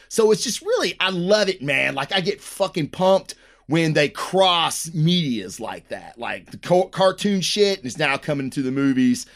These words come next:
I'm waiting for the comic book stuff to slowly start to creep in. So me reading all these fucking comic books, I can finally have, you know, something to be like, "Ah, I knew it. I knew it. I knew Doctor Aphra was Rey's mom. I knew it. I knew it."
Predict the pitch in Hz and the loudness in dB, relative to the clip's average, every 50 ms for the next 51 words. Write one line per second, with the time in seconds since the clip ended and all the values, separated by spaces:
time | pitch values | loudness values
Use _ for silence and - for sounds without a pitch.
0 | - - _ _ _ - 131 139 143 147 143 139 147 180 196 208 220 226 240 214 | -20 -20 _ _ _ -6 -2 -2 -2 -2 -2 -2 0 2 4 4 4 2 2 2
1 | 185 165 156 147 143 139 139 143 - - 147 143 139 127 - 180 185 180 185 160 | 0 0 0 0 -2 -2 -4 -6 -6 -2 -2 -2 -2 -2 -2 -2 -2 -2 -2 -4
2 | 135 131 131 110 - - - 127 123 123 120 - - - - 127 123 113 101 - | -6 -8 -10 -8 -8 -4 -2 0 0 0 0 -2 -6 -4 -2 -2 0 -2 -4 -6
3 | - - - - 147 139 139 139 139 139 135 135 131 127 110 - - 139 127 123 | -8 -10 -8 -4 0 4 4 6 6 4 4 2 0 -2 -4 -2 -2 0 -2 -2
4 | - 120 - - - 135 123 - 127 123 120 123 120 - - 117 110 107 110 120 | -4 -8 -12 -8 -6 -6 -6 -6 -6 -6 -6 -6 -6 -4 -2 -2 0 0 0 -2
5 | 131 147 143 127 147 143 131 135 131 131 120 107 - - 120 104 98 - 151 147 | -2 -2 -2 0 -2 -2 -2 -2 -4 -4 -4 -6 -6 -8 -10 -10 -8 -6 -6 -6
6 | 131 104 107 101 104 104 101 98 - 120 107 104 104 104 110 101 95 87 - _ | -6 -6 -8 -10 -10 -12 -14 -10 -8 -8 -8 -6 -8 -8 -8 -8 -10 -10 -12 _
7 | _ _ _ _ _ _ - 120 113 98 92 87 92 90 - - - - - - | _ _ _ _ _ _ -8 -6 -4 -4 -4 -6 -8 -12 -14 -14 -12 -10 -10 -12
8 | - - - 135 110 101 101 98 104 120 123 139 - - 320 330 330 330 339 330 | -12 -10 -10 -10 -10 -10 -10 -10 -8 -6 -6 -6 -4 -2 0 0 2 2 2 0
9 | 339 330 302 311 302 269 175 147 156 170 202 254 294 269 180 117 98 - - 131 | 0 -2 -4 -4 -2 -2 -2 -2 -2 -4 -6 -4 -4 -4 -4 -6 -6 -8 -8 -8
10 | 175 240 320 330 330 311 294 277 - - - - - - 277 240 247 - 226 208 | -6 -4 -4 -2 0 2 2 2 2 0 -6 -12 -4 0 0 0 0 0 -2 -2
11 | - 208 226 240 233 - - 202 196 185 185 170 175 208 214 202 202 165 196 196 | 0 0 0 0 0 0 0 2 2 2 0 0 0 0 0 0 0 0 -2 -4
12 | 180 156 131 127 139 190 320 349 320 269 233 247 277 285 - - | -4 -4 -4 -6 -8 -8 -8 -6 -6 -6 -6 -6 -10 -12 -12 -12